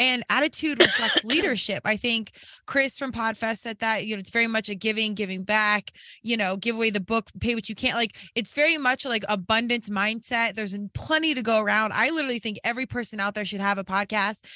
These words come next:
Speaker 1: because everyone has a different voice. There's eleven billion humans in this world. There's more than enough listeners to go around. And, like, people have important things to say. So if we're in this community, we're facilitating this mindset of,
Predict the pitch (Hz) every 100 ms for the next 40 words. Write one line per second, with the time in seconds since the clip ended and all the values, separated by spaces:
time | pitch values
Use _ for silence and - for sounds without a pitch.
0 | - - 240 214 240 262 247 220 220 220
1 | 214 214 220 220 214 208 - 208 220 220
2 | 202 220 226 202 233 226 208 208 - 214
3 | 214 202 208 - - _ 247 339 320 277
4 | 240 233 226 240 220 208 202 202 - -
5 | 330 370 339 277 - 262 226 320 339 311
6 | 302 254 247 226 254 233 247 - 208 302
7 | 311 208 254 233 - 196 240 349 440 359
8 | 370 - 262 277 277 214 - 233 294 277
9 | 277 262 233 202 202 190 220 240 269 269
10 | - 226 226 214